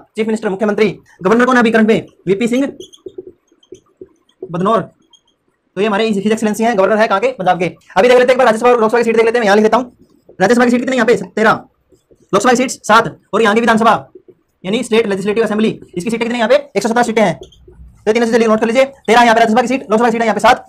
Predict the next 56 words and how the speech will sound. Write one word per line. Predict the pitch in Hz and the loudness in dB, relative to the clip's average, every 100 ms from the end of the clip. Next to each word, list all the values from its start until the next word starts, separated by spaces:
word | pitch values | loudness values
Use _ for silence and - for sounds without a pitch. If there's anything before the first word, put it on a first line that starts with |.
| - | 0
और | 240 | 4
विधानसभा | 220 226 233 | 4 2 0
यहाँ | 208 | 0
कितने | 226 | 0
हैं? | 247 | 0
उसमें | 214 226 | -2 -4
एक | |
सौ | 208 214 | -4 -4
सत्रह | 220 220 - | 0 -2 -2
सीटें | 202 | -2
हैं | 196 | -2
total। | 180 180 _ | -4 -8 _
इसके | 202 247 | 0 2
लिए | |
कितनी | 240 262 | 4 2
होगी? | 247 202 - _ _ - - | 0 -4 -10 _ _ -20 -10
मेजोरिटी | 185 233 240 | -4 -2 -2
कितनी | 247 | -2
चाहिए | 247 233 | 0 0
है | 233 208 | 0 -2
वो | 214 | -10
किसी | 196 233 | -8 -6
उसमें | 226 226 | 0 2
election | 208 214 | 2 0
के | 220 | 0
लिए, | 214 208 | -2 -2
लड़ने | 196 214 | -2 0
के | |
लिए | 220 | 0
और | 220 | 0
उनको | 214 | -2
इलेक्शन | 214 208 214 | -4 -4 -6
जीतने | 214 | -4
के | 214 | 0
लिए | 254 | 0
कितनी | - - 233 | -2 -6 -2
मेजोरिटी | 240 240 233 | 0 0 0
चाहिए | 240 | 0
यहाँ | 220 | 2
पे? | 220 | 0
यहाँ | 147 _ 175 | -2 _ -6
पे | 208 | -4
चाहिए | 226 226 277 | -2 -4 -2
फ़ाइव | 214 254 - _ - _ _ _ _ _ 196 | -2 -4 -8 _ -20 _ _ _ _ _ -2
एट, | 226 - _ _ _ _ _ _ _ _ | -2 -2 _ _ _ _ _ _ _ _
ये | 202 | -6
तो | |
minimum | 226 240 | -4 -2
हो | 214 | 2
गया, | 226 170 _ _ _ _ _ - | 2 0 _ _ _ _ _ -20
फ़ाइव | - _ _ 208 | -20 _ _ 0
नाइन | 220 233 | 2 0
हो | |
गया | 226 | 0
यहाँ | |
पे। | 190 | 0